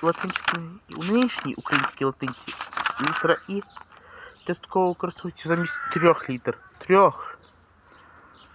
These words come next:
Ех. Ех. Тобто у нинішній українській латинці, е, лі-,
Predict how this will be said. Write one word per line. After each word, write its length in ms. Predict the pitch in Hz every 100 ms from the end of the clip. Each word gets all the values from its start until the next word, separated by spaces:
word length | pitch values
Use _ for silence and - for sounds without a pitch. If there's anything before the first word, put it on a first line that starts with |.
| - _ _ - -
Ех. 480 | 135 123 113 - - 123 117 110 - - - - - _ _ - - - - - - - - - - _ _ _ - -
Ех. 420 | 131 120 117 - 127 117 - - - - - _ _ -
Тобто 600 | 151 - - 160 156 147 - - - -
у 60 | 165
нинішній 380 | 190 226 160
українській 500 | 139 - 127 127 -
латинці, 580 | 135 127 127 135 - 175 - - _ - - - - - - - - - - - - 135
е, 200 | 123 120 123
лі-, 180 | 156